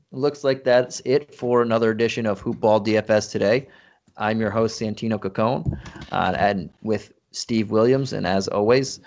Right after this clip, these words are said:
oh, and yes, Steve will be doing a layup line, the last major layup line that's not just a,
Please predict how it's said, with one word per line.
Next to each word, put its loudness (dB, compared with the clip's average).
oh, 2
and 0
yes, 2
Steve -2
will -2
be 0
doing 0
a 2
layup 4
line, 0
the 2
last 2
major 0
layup 2
line 2
that's -4
not -2
just -6
a, -2